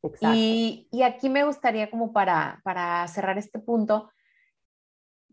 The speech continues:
Speaker 2: quien nos está escuchando, que no lo vea como es una moda, quiero intentarlo porque ya Jessica le,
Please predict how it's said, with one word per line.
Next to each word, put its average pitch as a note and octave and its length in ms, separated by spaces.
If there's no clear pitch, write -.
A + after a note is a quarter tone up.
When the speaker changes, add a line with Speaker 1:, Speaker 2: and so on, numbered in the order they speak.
Speaker 2:
quien B3+ 180
nos B3+ 140
está C4 180
escuchando, A3+ 880
que F#3 100
no A3 200
lo C4+ 140
vea C4+ 220
como A#3+ 300
es G#3 180
una A3 160
moda, A3 960
quiero G#3 180
intentarlo F#3 1000
porque G3 360
ya F3 380
Jessica F#3+ 420
le, E3+ 120